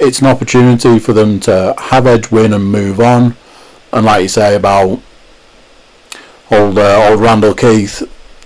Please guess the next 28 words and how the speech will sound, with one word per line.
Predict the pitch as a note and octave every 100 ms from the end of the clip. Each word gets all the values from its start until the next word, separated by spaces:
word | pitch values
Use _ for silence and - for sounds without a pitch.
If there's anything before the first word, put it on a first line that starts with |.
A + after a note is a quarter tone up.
| -
if | B2
they | C#3+
wanna | C#3 D#3+
send | E3+ C#3+
him | C3+
into | C#3 D3
N | C3+
X | C3+ C3
T, | - C#3 C#3+ E3+ - _ _ - - - - - - _ -
a | A2
loss, | A2+ C3+ - - -
a | B2
loss | A#2+ C3 -
could | C3 G#2+
do | B2+ C3+ C3
that. | C#3 C3 - - - - - - - - _ _ -
Um, | G#2 G2+ G2+ G2 G2 G2 F#2+ - _ _ _ _ _ _ - _ _ _ _ _
obviously, | - B2 G#2 F#2 G2 F#2 F2 D#2+ - - - _ _ _ _ -
if | A2+
he | F#2
does | G#2+ G2+
win | F#2 F#2+ F2+
and | F2+
I | F#2+ F#2 E2+ E2 - -
do | G2 G2+
happen | E2+ - E2
to | -
take | - E2 E2 - -